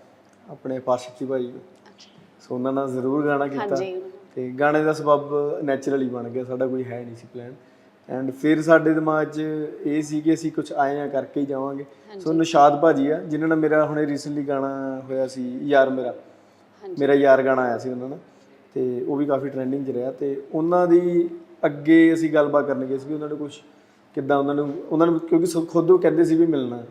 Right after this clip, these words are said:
Speaker 1: ਤੇ ਉਹਨਾਂ ਨਾਲ ਇੱਕ ਵੈਸੇ ਅਸੀਂ ਵੀ ਸੈਸ਼ਨ ਜਿਹਾ ਕਰ ਲਿਆ ਵੀ ਜ-, ਜੈਮਿੰਗ ਕਰਦੇ ਹਾਂ। ਤੇ
Speaker 2: ਹਾਂਜੀ,
Speaker 1: ਭਾਜੀ ਨਾਲ
Speaker 2: ਹਾਂਜੀ।
Speaker 1: ਕਿਤੇ ਉਹਨਾਂ ਨੂੰ ਇੱਕ ਗਾਣਾ ਹੋਰ ਪਸੰਦ ਆ ਗਿਆ।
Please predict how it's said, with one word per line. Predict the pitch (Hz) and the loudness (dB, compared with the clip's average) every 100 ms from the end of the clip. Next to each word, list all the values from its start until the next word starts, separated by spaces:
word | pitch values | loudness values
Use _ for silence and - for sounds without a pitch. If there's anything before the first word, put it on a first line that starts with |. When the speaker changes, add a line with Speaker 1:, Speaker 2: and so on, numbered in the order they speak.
| - | -10
Speaker 1:
ਤੇ | 156 | -8
ਉਹਨਾਂ | 151 160 | -4 0
ਨਾਲ | 160 156 | 2 2
ਇੱਕ | 151 | 0
ਵੈਸੇ | 147 147 151 160 | -2 -2 0 0
ਅਸੀਂ | 147 147 135 - - - _ _ - | 0 -2 -4 -8 -20 -20 _ _ -10
ਵੀ | 147 | -8
ਸੈਸ਼ਨ | 131 147 147 160 | 0 0 2 2
ਜਿਹਾ | 156 | 0
ਕਰ | 139 131 | 0 2
ਲਿਆ | 135 | 2
ਵੀ | 135 | 0
ਜ-, | 139 156 160 | -2 -6 -4
ਜੈਮਿੰਗ | 139 135 135 | 0 0 0
ਕਰਦੇ | 127 120 120 | -2 -6 -6
ਹਾਂ। | 135 | -8
ਤੇ | 131 | -4
Speaker 2:
ਹਾਂਜੀ, | 131 - | -4 0
Speaker 1:
ਭਾਜੀ | 139 135 | 0 0
ਨਾਲ | |
Speaker 2:
ਹਾਂਜੀ। | 135 131 | -2 -6
Speaker 1:
ਕਿਤੇ | 135 | -6
ਉਹਨਾਂ | 185 156 | -4 -2
ਨੂੰ | 165 | 0
ਇੱਕ | 165 165 | 0 0
ਗਾਣਾ | 151 151 | -2 -4
ਹੋਰ | 143 151 | -4 -6
ਪਸੰਦ | 143 131 117 | -8 -12 -12
ਆ | |
ਗਿਆ। | 110 | -16